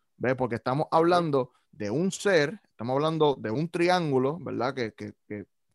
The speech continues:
Speaker 1: se man-, se ha manifestado en tres lados, se ha manifestado en tres personas. So, no estamos diciendo que es un Dios y tres dioses, estamos hablando que es un Dios y tres quienes,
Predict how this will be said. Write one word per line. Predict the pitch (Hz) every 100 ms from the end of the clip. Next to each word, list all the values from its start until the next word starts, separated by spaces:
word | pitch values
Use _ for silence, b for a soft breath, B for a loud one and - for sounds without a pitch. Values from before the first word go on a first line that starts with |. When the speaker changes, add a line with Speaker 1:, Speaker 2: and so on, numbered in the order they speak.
| _ -
Speaker 1:
se | 104
man-, | 104 -
se | -
ha |
manifestado | 107 156 151 131 165 165 131
en | 107
tres | 101 139
lados, | 131 147 120
se |
ha | 120
manifestado | 139 143 - 170
en | 151
tres | 123 151
personas. | - 117 120 123 104 b b b
So, | -
no | 117
estamos | 120 165
diciendo | 160 156 165
que | 143
es | -
un | 156 143
Dios | 139 147
y | 135
tres | 113 127 107
dioses, | 123 143 117
estamos | - 113 123
hablando | 139 143 120
que |
es | 120 - -
un | 135 139
Dios | 170 175 160 - - _ _ _ _
y | 107
tres | 107 131 143
quienes, | - 135 131 113